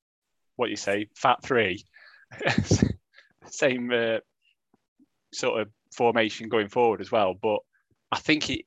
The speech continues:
he needed to do that. Because that's just how they've played for a year and a half, and he's not got the personnel to have two commanding centre halves and some fullbacks that are gonna bomb on. So I think he was right to do that. I just think what he picked in front of it wasn't quite right.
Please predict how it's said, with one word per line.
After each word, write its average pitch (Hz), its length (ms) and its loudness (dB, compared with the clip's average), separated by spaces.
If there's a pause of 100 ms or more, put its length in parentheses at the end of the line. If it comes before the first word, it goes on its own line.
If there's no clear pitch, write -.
he 127 120 -2
needed 127 320 -2
to - 120 -16
do 120 200 -4
that. 85 260 -2 (840)
Because - 320 -8 (140)
that's - 420 -4 (160)
just - 180 -10
how 107 120 2
they've 107 160 -14
played 135 300 0
for 120 100 -10
a 107 40 -4
year 101 160 -2
and 98 80 -6
a 98 40 0
half, 95 120 -2
and 110 60 -12
he's 107 100 -10
not 123 160 0
got 113 120 -2
the 110 60 -12
personnel 113 520 -2
to - 140 -6
have 98 140 -4
two 117 260 -8
commanding 107 400 -4
centre 107 340 -4
halves 101 320 4
and 101 140 -10
some 104 400 -10 (520)
fullbacks 113 600 -6
that 98 100 -14
are - 60 -20
gonna 101 140 -12
bomb 101 220 -4
on. 107 160 -6 (1080)
So 120 120 -2
I 110 40 4
think 160 180 -2
he 151 60 -4
was 123 100 0
right 117 220 4
to - 100 -20
do 104 160 -4
that. 104 280 2
I 110 80 -6
just 107 200 -12
think 104 440 -8 (560)
what 117 160 0
he - 60 -12
picked - 280 -10
in 107 100 -12
front 117 220 -12
of 104 80 -10
it 101 100 -8
wasn't 104 300 -8
quite 101 260 -8
right. 104 260 -10